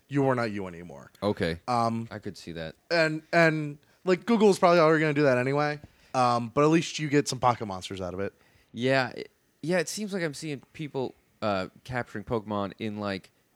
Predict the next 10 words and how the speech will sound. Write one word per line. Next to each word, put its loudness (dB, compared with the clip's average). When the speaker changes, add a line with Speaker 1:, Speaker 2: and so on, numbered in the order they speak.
Speaker 2:
very 0
intimate -4
photos 0
of -4
their -2
home. -10
Speaker 1:
Yeah. 6
Speaker 2:
Like, 0
around -2
their -2